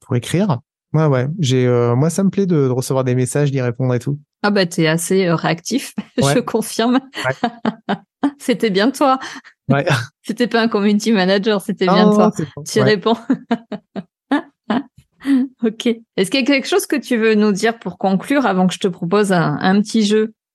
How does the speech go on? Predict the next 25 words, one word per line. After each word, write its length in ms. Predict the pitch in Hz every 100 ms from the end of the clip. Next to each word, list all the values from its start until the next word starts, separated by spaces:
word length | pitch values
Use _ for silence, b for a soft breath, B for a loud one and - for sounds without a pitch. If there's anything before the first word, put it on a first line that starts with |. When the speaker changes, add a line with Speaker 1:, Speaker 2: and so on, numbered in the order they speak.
| _ 143
Speaker 1:
Euh, 200 | 147 147 147
qu'est-ce 280 | - 247 240
que 220 | - 214
j'ai 120 | 190 180
envie 280 | 175 170
de 60 | 156
vous 160 | 151 170
dire ? 340 | 143 160 196
Bah, 160 | 175 147
de, 360 | 147 151 147
de 140 | 143 143
croire, 580 | - 147 202 196 170
euh, 280 | 160 156 151
de 100 | 143
croire 300 | 143 - 214
en 120 | 196
vos 180 | 165 160
rêves. 380 | 139 139 170 143
Je 100 | 117 -
pense 200 | 156 147
qu'on, 440 | - 139 135 131 131
on 140 | 135
a 100 | 135
les, 400 | 135 135 131 127
euh, 420 | 123 120 117 120